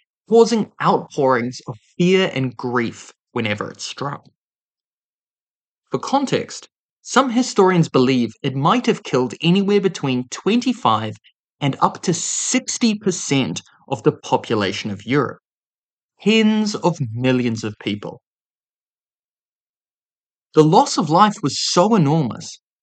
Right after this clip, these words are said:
that, of course, basic structures began to break down. Famine, as it so often does,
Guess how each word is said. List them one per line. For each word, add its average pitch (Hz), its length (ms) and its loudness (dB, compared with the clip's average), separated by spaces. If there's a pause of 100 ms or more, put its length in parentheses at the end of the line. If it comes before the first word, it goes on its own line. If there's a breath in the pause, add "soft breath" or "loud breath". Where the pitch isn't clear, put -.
(140)
that, 214 100 2
of 196 160 -6
course, 277 500 2 (220)
basic 185 400 0
structures - 720 -2
began 107 480 -2
to 107 100 -10
break 92 380 -6
down. 101 460 -6 (1120)
Famine, 170 580 0 (260)
as 160 140 2
it 139 100 -4
so 196 240 0
often 208 300 0
does, - 400 -6